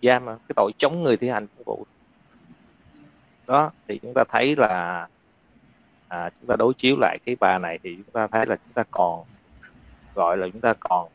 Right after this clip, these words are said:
có, à, ừm, gọi là nhẹ, nhẹ nhàng với bà. Phạt cũng nhẹ, lần phạt hai triệu mấy, <laughs> hai triệu rưỡi, ba triệu gì đó.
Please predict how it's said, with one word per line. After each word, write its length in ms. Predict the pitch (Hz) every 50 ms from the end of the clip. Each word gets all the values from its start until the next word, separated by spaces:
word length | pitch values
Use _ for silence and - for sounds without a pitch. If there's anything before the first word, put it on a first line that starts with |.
| _ _ -
có, 400 | 117 113 123 135 139 143 143 139 - _ _ _ _ - - _ _ _ _ _ _
à, 680 | - 107 110 107 107 107 110 110 110 110 113 113 110 107 110 107 - _ _ _ _ _ -
ừm, 560 | 127 123 123 120 120 120 123 123 120 120 120 120 - - _ -
gọi 160 | - 95 98
là 80 | 107 101
nhẹ, 460 | 95 101 113 104 90 87 95 104 104 - _ _ _ _ _ _ _ _ -
nhẹ 200 | 107 101 104 104
nhàng 300 | 113 113 107 98 92 98
với 80 | 113
bà. 220 | 120 113 92 95 113 _ _ _ _ _ _ _ _ _ _ _ _ _ _ _ _ -
Phạt 160 | - 147 107 - _ -
cũng 140 | 113 131
nhẹ, 260 | 143 127 98 90 98 - _ _ _ _ _ _ _ _ -
lần 180 | 113 107 104
phạt 200 | 101 - 107 101 - -
hai 140 | 135 131 120 _ -
triệu 80 | 101 101
mấy, 140 | 107 107 113 - -
<laughs> 680 | 208 170 _ _ _ _ _ - _ _ _ - -
hai 80 | 151
triệu 160 | 131 - 120 107
rưỡi, 180 | 113 117 123 127
ba 100 | 131 123
triệu 320 | - - - 156 131 117
gì 120 | 120 120 120
đó. 160 | 110 120